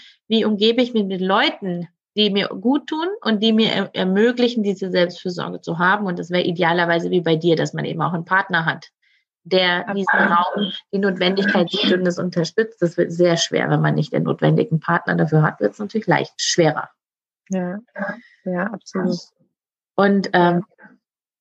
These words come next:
Speaker 2: Ich finde, es hat auch viel mit Verantwortung zu tun.
Speaker 1: Mhm.
Speaker 2: Ich übernehme Verantwortung für mich und meine Bedürfnisse und ich habe das Gefühl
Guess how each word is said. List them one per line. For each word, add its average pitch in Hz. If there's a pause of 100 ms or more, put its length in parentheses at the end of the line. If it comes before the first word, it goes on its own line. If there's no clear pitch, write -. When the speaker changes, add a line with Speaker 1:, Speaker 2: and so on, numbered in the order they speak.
(220)
Speaker 2:
Ich -
finde, 208
es -
hat 214
auch 196
viel 220
mit 202
Verantwortung 175
zu 175
tun. 202 (160)
Speaker 1:
Mhm. 180 (120)
Speaker 2:
Ich 196
übernehme 202
Verantwortung 180 (100)
für 165 (100)
mich 185
und -
meine 165
Bedürfnisse 180
und 165 (580)
ich -
habe 185
das 196
Gefühl 208